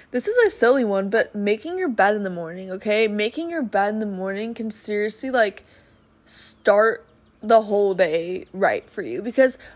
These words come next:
look at you, you did something, you did something, okay? It's, like, ten minutes after you woke up, you already did something. And also, let me just say, it feels so good. I know people that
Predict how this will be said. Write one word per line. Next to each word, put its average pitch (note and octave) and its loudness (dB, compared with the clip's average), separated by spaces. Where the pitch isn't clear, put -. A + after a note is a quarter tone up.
look G4+ 2
at A#3 4
you, C4 0
you B3 -4
did C#4 -2
something, A3 0
you A#3 -4
did A#3 6
something, F#3+ 2
okay? G#3+ 2
It's, A3 -2
like, G#3 -4
ten G3 2
minutes G3 -2
after G#3 -2
you G#3 0
woke F#3+ 0
up, G3 -2
you G3+ -4
already G3+ 0
did A3+ 4
something. G#3 -4
And C#4+ 0
also, E4 0
let C#4 -4
me A4 0
just F4+ -2
say, G#3+ 0
it A#3+ -4
feels E4 -2
so A3+ 2
good. G3+ 2
I G#3+ 6
know A3 -2
people A#3 -4
that G3 2